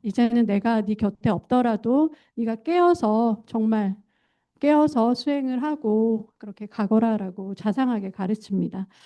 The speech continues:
어, 저는 이 장면에서, 아, 죽음을 미리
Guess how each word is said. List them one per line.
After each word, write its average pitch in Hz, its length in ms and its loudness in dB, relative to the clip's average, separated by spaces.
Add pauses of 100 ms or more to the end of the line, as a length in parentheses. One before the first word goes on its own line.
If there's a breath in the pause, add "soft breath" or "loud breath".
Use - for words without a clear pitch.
(160 soft breath)
어, 240 80 2
저는 277 320 8
이 240 120 6
장면에서, 220 1160 4 (320 loud breath)
아, 208 180 -4
죽음을 294 640 4
미리 226 560 2